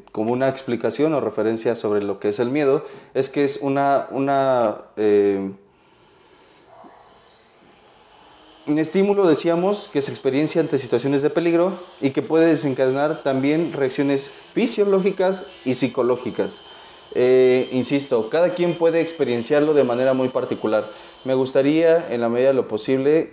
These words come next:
a quienes están integrándose y quienes están integrados ya, eh, me hicieran el, el comentario, que vamos a hacer un poco, eh, más dinámico esto, y que antes de dar una respuesta en breve,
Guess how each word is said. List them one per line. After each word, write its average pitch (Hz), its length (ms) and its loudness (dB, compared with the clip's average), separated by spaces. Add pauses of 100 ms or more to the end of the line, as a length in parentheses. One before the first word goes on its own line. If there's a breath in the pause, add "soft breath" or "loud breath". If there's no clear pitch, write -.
a 107 100 0
quienes 107 340 -6
están 123 260 -2
integrándose 117 680 0
y 113 60 -2
quienes 101 240 -10
están 113 160 -4
integrados 113 460 0
ya, 139 220 2 (440 loud breath)
eh, 117 480 2
me 131 100 0
hicieran 156 400 0
el, 120 320 -2
el 117 160 -2
comentario, 127 720 2
que 127 140 0
vamos 131 240 -2
a - 20 -12
hacer 135 140 0
un 127 80 -2
poco, 123 640 -2
eh, 104 80 -2
más 120 180 -2
dinámico 127 440 -2
esto, 143 340 -2 (380 loud breath)
y 120 540 -2
que 113 360 2
antes 143 280 0
de 123 80 4
dar 123 100 4
una 127 120 -2
respuesta 117 460 -2
en 113 80 0
breve, 135 380 4